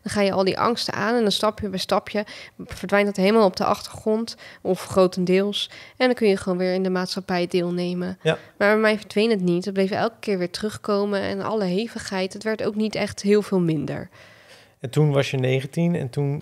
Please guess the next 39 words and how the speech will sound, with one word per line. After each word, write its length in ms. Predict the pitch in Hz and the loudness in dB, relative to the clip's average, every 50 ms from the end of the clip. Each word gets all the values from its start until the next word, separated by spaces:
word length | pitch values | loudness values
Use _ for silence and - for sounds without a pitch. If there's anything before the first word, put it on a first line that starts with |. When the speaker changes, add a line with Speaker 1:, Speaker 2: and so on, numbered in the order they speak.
| - 160 | -8 -6
Speaker 1:
Toen 80 | 135 147 | -2 0
was 140 | 214 220 190 | 0 0 0
ik 60 | - - | -2 0
Speaker 2:
kan 80 | 208 214 | 2 4
je, 60 | 220 | 6
kan 80 | 262 277 | 6 4
je 60 | - | 4
Speaker 1:
negentien. 260 | - 208 214 220 214 | 4 4 6 6 6
Speaker 2:
nog 100 | 208 - | 4 2
herinneren 500 | 160 175 180 160 165 214 214 180 127 135 | 2 0 0 2 2 2 2 2 2 2
het 120 | 131 120 | 0 0
moment 380 | - 143 135 135 151 170 170 139 | 0 0 0 2 4 2 2 2
dat 140 | - 117 - | -2 -6 -8
je 60 | - | -10
dacht 220 | - - 113 - - | -12 -12 -12 -12 -12
van 200 | - 127 123 113 - _ _ _ _ | -12 -10 -10 -10 -14 _ _ _ _
Speaker 1:
Ja, 360 | _ 262 254 233 220 202 196 | _ 2 4 4 4 4 2
toen 140 | - 247 247 | 2 2 0
ik 120 | 220 202 | 0 2
weer 120 | - 208 | 0 -2
thuis 260 | 202 - 220 226 233 226 | 0 0 0 0 0 -2
zat 120 | 233 220 | -4 -2
na 180 | 208 202 190 185 | -2 0 0 0
die 120 | 185 180 | -2 -2
favo. 600 | - - 196 202 240 247 - - 185 175 180 185 185 - - - - | -2 -2 -2 -2 -2 -4 -4 -4 -4 -4 -4 -6 -8 -12 -20 -20 -20
Ik 120 | - - - | -18 -8 -6
was 100 | 202 202 | -4 -4
Speaker 2:
Oké. 100 | - 220 | -4 -4
Speaker 1:
weer 80 | 196 - | -4 0
zo 200 | - 285 294 277 | 2 2 2 2
teleurgesteld 600 | 277 - 226 233 240 233 - - - 196 190 - | 0 -2 -2 0 -2 -2 -4 -4 -2 -2 -2 0
in 100 | 196 180 | -2 -2
mezelf. 360 | 180 175 - 180 175 180 180 | -2 -2 -2 -2 -2 -2 -4
Ik 80 | 180 | -4
denk, 140 | - 196 185 | -4 -4 -6
"Ik 60 | 185 | -4
kan 240 | - - 196 190 196 | -4 -4 -2 0 0
niks 340 | 202 277 320 294 - - - | 0 0 -2 -2 -6 -8 -8
volhouden." 720 | - - - 240 240 214 180 170 165 165 165 170 170 175 180 | -8 -6 -6 -4 -2 -2 0 -2 -2 -4 -4 -4 -6 -8 -10